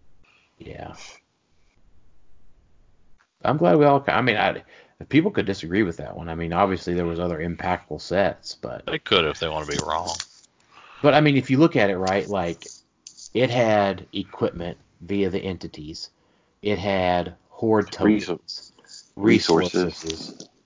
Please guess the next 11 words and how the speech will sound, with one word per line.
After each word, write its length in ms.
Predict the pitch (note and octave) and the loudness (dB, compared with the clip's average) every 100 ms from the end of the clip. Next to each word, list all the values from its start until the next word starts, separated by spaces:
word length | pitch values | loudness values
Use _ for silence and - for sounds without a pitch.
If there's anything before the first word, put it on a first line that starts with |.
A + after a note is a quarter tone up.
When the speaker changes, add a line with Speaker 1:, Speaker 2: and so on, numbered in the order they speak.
| - - - - | -20 -20 -20 -14
Speaker 1:
um, 500 | F#2 E2+ E2 D#2+ D#2+ - - - _ _ | -10 -8 -6 -8 -10 -14 -20 -20 _ _
alternate 540 | G2+ A2 - B2 A2+ - | 4 4 2 2 0 0
kind 200 | A2 G2+ | 0 0
of 100 | F2 | 0
game 280 | G2+ G#2 | 2 2
mechanics 580 | G2+ F#2+ - G2 F#2 F#2 | -2 -4 -4 -2 -4 -6
with 140 | F#2 - | -10 -6
the 80 | |
guys 440 | F2 F#2 F2+ F#2 E2+ | -2 2 2 0 -2
that 140 | F#2+ | -4
equip, 500 | E2+ - - G2+ G2+ | -4 -8 -2 0 0